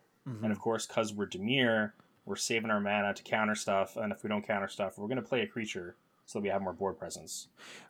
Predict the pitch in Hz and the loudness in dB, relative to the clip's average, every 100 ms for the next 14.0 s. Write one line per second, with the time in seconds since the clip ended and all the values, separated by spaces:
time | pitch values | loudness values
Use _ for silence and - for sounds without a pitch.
0 | - 151 151 135 143 156 143 151 151 - | 2 6 6 4 4 4 4 4 2 4
1 | 202 170 139 131 123 - - 131 117 113 | 6 6 6 6 4 2 2 4 4 4
2 | 110 107 104 - - 131 120 117 117 127 | 0 -4 -6 -10 -18 -2 2 2 2 2
3 | 120 117 120 127 120 120 117 - - - | 2 2 2 2 4 2 0 -4 -6 0
4 | 143 160 - 113 104 104 107 - - _ | 0 2 4 6 4 2 -2 -10 -20 _
5 | _ _ _ - 113 107 104 - - - | _ _ _ -2 2 4 4 0 -2 -4
6 | - - 123 113 127 113 120 113 - 113 | -6 -4 -2 0 0 4 4 4 2 2
7 | 110 - 117 - - 110 107 - 107 107 | 2 0 0 -2 -4 -4 -4 -6 -8 -2
8 | 170 190 180 _ _ _ _ _ _ _ | 0 0 -2 _ _ _ _ _ _ _
9 | _ _ _ - 110 117 165 - _ 135 | _ _ _ -8 0 2 2 -2 _ -4
10 | 135 - 160 185 185 123 117 117 131 - | -2 2 4 4 4 4 4 2 0 -4
11 | - 131 123 104 165 - 202 165 156 123 | -4 0 2 4 2 4 4 4 6 6
12 | 120 110 151 151 180 180 175 160 143 147 | 6 4 4 6 6 6 4 4 6 6
13 | 127 - 120 - - 127 117 110 113 | 6 4 2 2 2 4 6 6 2